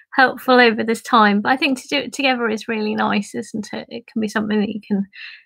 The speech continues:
do alone, but actually together as a group, it always feels like we really gather together as a little,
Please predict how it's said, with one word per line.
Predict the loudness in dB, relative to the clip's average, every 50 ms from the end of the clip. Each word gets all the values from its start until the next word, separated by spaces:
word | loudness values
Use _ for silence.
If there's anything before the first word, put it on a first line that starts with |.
| _ _
do | 2 4 6 6
alone, | 6 6 6 8 8 6 6 6 4 4
but | 2 0 0
actually | 0 -2 -2 -4 -6 -6 -8
together | -8 -2 0 0 2 2 2
as | 2 2 0 -2 -2
a |
group, | -4 -2 0 0 0 0 -2 -6 _
it | -8
always | -6 -4 -4 -4 -6
feels | -4 -4 -4 -2 0
like | -2 -2 0
we | 0 -2
really | 0 0 0 0 -2 -4 -4 _
gather | -2 -2 0 -2 -4
together | -6 -8 -10 -6 -4 -2 -2 -2
as | -2 -4 -4 -4
a | -4
little, | -6 -6 -6 -8 -6 -8 -8 -8